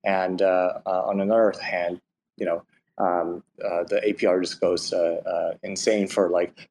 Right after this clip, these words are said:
the f-, uh, uh, participating few. And Stride really levels the playing field of this. It basically alleviates a lot of the illiquidity, uh, concern, um, a-, around staking, especially for smaller guys. Um, and on the sa-, at the same time, makes it much, much easier to secure a network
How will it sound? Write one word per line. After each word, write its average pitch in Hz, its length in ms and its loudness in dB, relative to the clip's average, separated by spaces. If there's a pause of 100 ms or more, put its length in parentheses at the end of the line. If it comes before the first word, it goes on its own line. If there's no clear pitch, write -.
the 104 60 2
f-, - 260 -2
uh, 87 300 0 (140)
uh, 87 200 0
participating 98 760 -2
few. 87 440 4 (360)
And 113 180 4
Stride 143 300 4
really 123 200 4
levels 101 320 2
the - 60 -14
playing 107 220 2
field 147 400 2
of - 120 -6
this. - 320 -6 (100)
It 101 220 0
basically 113 300 4
alleviates 107 480 4
a 95 40 0
lot 98 280 4
of 107 80 -2
the 110 120 0
illiquidity, 101 920 0
uh, 90 160 0
concern, 92 580 -2 (420)
um, 90 360 0 (100)
a-, 98 140 -2
around 101 400 4
staking, 90 580 0
especially 101 420 2
for 92 200 0
smaller 117 360 2
guys. 85 380 -2 (340)
Um, 92 500 2
and 113 140 4
on 107 180 6
the 101 60 4
sa-, 117 180 2
at 107 200 2
the 107 80 2
same 117 240 0
time, 110 200 2
makes 101 180 0
it 95 280 0
much, 113 300 -2
much 101 180 0
easier 98 420 2
to 95 160 -8
secure 101 440 -2
a 92 40 -2
network 92 480 -2